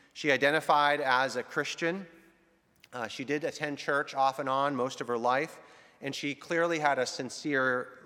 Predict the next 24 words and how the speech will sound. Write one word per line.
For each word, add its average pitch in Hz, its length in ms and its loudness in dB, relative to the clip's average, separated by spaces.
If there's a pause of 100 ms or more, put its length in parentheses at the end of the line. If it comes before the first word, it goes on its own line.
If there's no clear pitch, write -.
(100)
level 117 340 0
of 95 160 -8
gratitude 113 720 -2 (480)
to 120 140 -6
God. 104 480 0 (580)
But 165 100 -2
as 214 380 0 (140)
many 247 280 2
of 269 80 2
us 196 140 2
got 180 240 0
to 156 80 -6
know 139 260 2
Lois, 95 640 -4 (300)
it 147 120 -6
became 214 600 -2
fairly 202 560 2
clear 151 460 0
that 110 160 -2
God 131 320 2
was, 113 300 -4 (220)
was 120 220 -8
not 139 240 -6
first - 600 -2